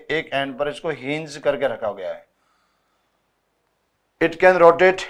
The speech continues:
about its end। When at rest, it receive a impulse J its other end। ये आपको इम्पल्स दिया J other end। इसके देखो मोमेंटम का पहला फॉर्मूला है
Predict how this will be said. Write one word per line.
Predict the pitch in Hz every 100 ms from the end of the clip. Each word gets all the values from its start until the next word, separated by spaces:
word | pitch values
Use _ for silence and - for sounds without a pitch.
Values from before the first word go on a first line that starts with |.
| - 156
about | 151 165 175 - 156
its | - -
end। | 147 147 165 - _ _ _ _
When | 131 170
at | 180 160 151
rest, | 170 156 160 - -
it | 165 139
receive | 143 180
a | 180
impulse | 156 139 165 139 131
J | 156 156 175 151
its | 135
other | 135 131
end। | 120 110 - _ _ _ _ _ - _ _ _ _ _ - _ -
ये | 143
आपको | 131 127 143
इम्पल्स | 135 131 139 127
दिया | 123 131 127
J | 127 101 _ _ _ -
other | 123 123
end। | 123 165 - _ _ _ _ _ _ _ _ _ _ _ _ _ _ _ _ _ _ _ _ 180
इसके | - - 214 220 - 170
देखो | 165
मोमेंटम | 151 165 196 208 196 202
का | 202
पहला | 196 175 175
फॉर्मूला | 160 156 151
है | 160